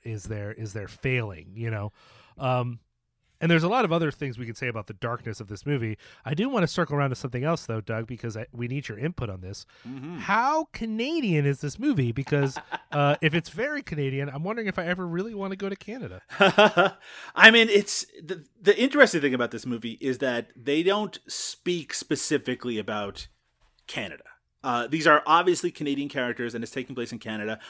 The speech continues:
Speaker 2: I'm sure there are off references to where it takes place, though I don't think specifically they ever say that it's in, say, Ontario or small town Ontario or something like that, even though that's how I pictured it as being.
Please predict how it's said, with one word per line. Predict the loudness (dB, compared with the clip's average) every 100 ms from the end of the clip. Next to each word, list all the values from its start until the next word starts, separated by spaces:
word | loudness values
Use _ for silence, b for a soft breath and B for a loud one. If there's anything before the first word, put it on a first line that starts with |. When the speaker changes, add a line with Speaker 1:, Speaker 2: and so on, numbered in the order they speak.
| -8
Speaker 2:
I'm | 0
sure | 2
there | 4 4
are | 2
off | -2 -2 0
references | -2 -2 -6 -6 -8 -8 -16 b -10
to | -4
where | 0 0
it | 0
takes | -6 -4
place, | -4 0
though | 2
I | 2
don't | 0
think | -2 -4
specifically | -10 -10 -4 -2 -2 -4 -6
they | -4
ever | 0 0
say | 0 -4
that | -4
it's | -8 -8
in, | -10
say, | -8 -8 -8 -12 B -10
Ontario | -10 -4 -2 -2 -2 -6
or | -6
small | -8 -8 -8
town | -8 -8 -8
Ontario | -8 -10 -10 -10
or | -10
something | -12 -12
like | -12 -10
that, | -10 -10 B -2
even | -2 0
though | -4
that's | -6 -4
how | -4
I | -2 -6
pictured | -8 -16 -16 -14
it | -16 b b
as | -10 -10
being. | -10 -12 -12